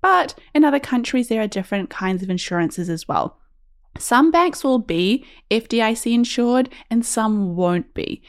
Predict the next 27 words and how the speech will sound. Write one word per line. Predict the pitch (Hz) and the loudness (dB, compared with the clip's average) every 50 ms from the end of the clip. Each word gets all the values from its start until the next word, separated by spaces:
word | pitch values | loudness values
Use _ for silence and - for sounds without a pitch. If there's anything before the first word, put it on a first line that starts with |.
| - - - - | -20 -16 -6 -2
And | 214 220 214 196 | 0 0 0 2
that's | 202 202 202 202 - - | 2 0 0 -2 -4 -2
the | - 320 | -2 0
difference | 294 - 214 208 208 - 202 196 208 226 - | 0 0 -2 -2 -2 -2 -2 0 0 -2 -2
between | - 214 - - - 202 202 202 196 | -6 -6 -6 -4 -4 -2 0 0 0
knowing | 190 185 185 180 185 185 | 0 0 0 0 0 0
that | 185 180 - - | 0 -2 -2 -2
if | - - - | -6 -4 -4
a | 277 | -4
bank | 277 - 269 247 220 - - _ _ | -2 0 0 0 -2 -4 -10 _ _
goes | - 196 190 175 - | 0 0 0 0 -2
bust, | - - 294 330 294 254 262 262 - - - - - - - _ _ | -2 0 2 4 4 4 2 0 -4 -10 -12 -18 -20 -20 -20 _ _
will | - 185 190 226 233 233 240 220 | -6 -2 0 0 2 2 2 2
I | 202 208 196 | 0 -2 -2
get | - 196 175 | -2 -2 -2
my | 190 180 170 170 185 | 0 -2 -2 -2 -2
money | 180 208 196 196 220 220 | -2 0 0 0 0 -2
back | 220 - 208 196 185 - - - | -2 0 0 -2 -2 -4 -8 -8
or | - 185 180 175 | -6 -4 -4 -2
not? | 170 175 175 175 170 170 160 - - - - - - - - - - - - - - - _ - | -2 -2 -2 -2 -2 -2 -2 -4 -4 -6 -8 -10 -14 -16 -20 -20 -20 -20 -20 -20 -20 -20 _ -6
You | 196 202 214 240 254 254 - _ - | -2 2 2 2 2 2 -2 _ -2
always | 208 214 220 240 269 294 311 330 349 330 - | 0 2 4 4 4 4 4 4 2 0 -2
wanna | 220 185 190 180 180 180 190 208 233 214 | -2 -2 -2 0 0 0 0 0 -2 -4
go | 208 - 180 170 170 170 180 208 | -4 -4 -4 -2 0 0 -2 -2
for | 226 - - - 185 185 180 | -4 -8 -6 -6 -4 -2 -2
a | 190 233 240 | -2 -2 -4
bank | 233 - - - - - - 208 240 233 - | -4 -6 -6 -6 -6 -2 0 0 0 -2 -2